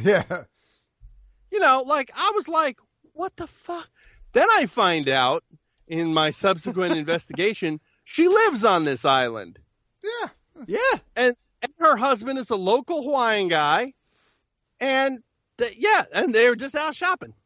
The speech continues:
Speaker 3: Love it.
Speaker 2: So,
Speaker 1: Yeah, was
Speaker 2: meanwhile
Speaker 1: she's one of those people that moved out there permanently after Lost.
Speaker 3: Yep.
Speaker 1: Right?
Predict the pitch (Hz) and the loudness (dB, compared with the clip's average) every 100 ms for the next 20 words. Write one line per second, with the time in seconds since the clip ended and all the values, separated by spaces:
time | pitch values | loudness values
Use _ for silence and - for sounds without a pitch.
0 | _ _ _ _ _ _ _ - 151 131 | _ _ _ _ _ _ _ -8 -8 -8
1 | 110 _ _ _ _ _ _ _ _ _ | -12 _ _ _ _ _ _ _ _ _
2 | _ _ _ _ _ _ 269 262 233 262 | _ _ _ _ _ _ 0 2 4 0
3 | 392 247 160 139 147 302 349 392 349 269 | -4 -2 0 2 0 0 -2 -4 -6 -6
4 | - 269 262 233 214 208 202 208 208 208 | -6 -8 -6 -8 -6 -8 -4 -2 -2 -6
5 | - 262 370 240 139 139 147 - 143 175 | -6 -8 -8 -12 -8 -6 -6 -8 -10 -8
6 | 302 - - 175 220 - 151 302 | -8 -10 -6 0 0 -2 -8 -8